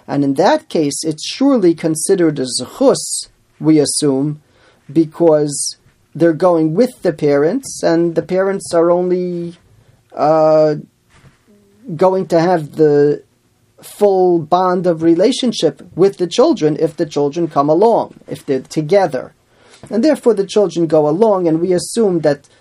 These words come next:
dealing with it as a family unit is considered a zechus. The final statement of this Gemara, um, has enormous ramifications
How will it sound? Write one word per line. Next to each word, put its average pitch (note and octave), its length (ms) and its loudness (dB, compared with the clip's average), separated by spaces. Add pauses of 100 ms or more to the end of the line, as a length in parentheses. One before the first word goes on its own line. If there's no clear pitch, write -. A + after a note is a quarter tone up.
(240)
dealing G3 360 2
with E3 160 0
it D#3+ 80 0
as C#3+ 100 -4
a D3 80 -6
family D#3+ 480 0
unit D#3 480 -2
is D#3 180 -4
considered D3 520 -2
a D3+ 120 -6 (140)
zechus. - 520 -6 (1500)
The D#3+ 160 -4
final C#4 320 4
statement F#3+ 720 -2 (100)
of D#3 240 -2
this G3 220 -2
Gemara, F3 580 0 (1300)
um, D#3+ 500 0
has E3+ 300 -2
enormous G3 560 0
ramifications E3 1080 -2